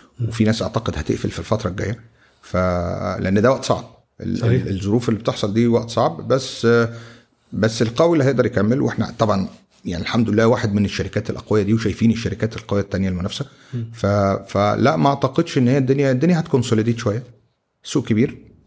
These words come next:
Speaker 2: بس، آه، في الآخر هيبقى فيه خمسة بيج players، أربعة بيج players في كل مجال من اللي قلنا عليه دول.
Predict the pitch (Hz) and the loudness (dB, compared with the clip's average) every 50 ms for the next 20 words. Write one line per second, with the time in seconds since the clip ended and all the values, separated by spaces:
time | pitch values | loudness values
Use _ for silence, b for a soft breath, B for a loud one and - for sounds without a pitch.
0 | - 117 113 113 113 113 - - 110 113 110 104 113 120 - 147 143 - - 135 | -6 -2 0 0 0 0 2 2 4 4 4 2 0 0 0 -2 -2 -2 -2 -2
1 | 107 107 98 95 - 123 - - 127 120 - - 95 110 113 113 - 101 98 87 | 0 -2 -2 -2 -4 -4 -2 0 0 0 0 0 0 0 0 0 -2 -4 -4 -4
2 | - - - - b b b b b b - 117 117 113 107 104 120 113 117 117 | -6 -8 -14 -16 b b b b b b 0 2 4 4 4 4 2 0 0 0
3 | 101 110 120 123 - - - - 127 - 139 147 131 120 117 117 127 120 113 107 | 2 2 2 2 -2 -6 -10 -8 -4 -2 0 2 2 2 2 4 4 4 4 2
4 | 107 120 123 110 101 107 110 98 107 135 175 - | 2 2 0 0 2 0 0 0 0 -2 -4 -6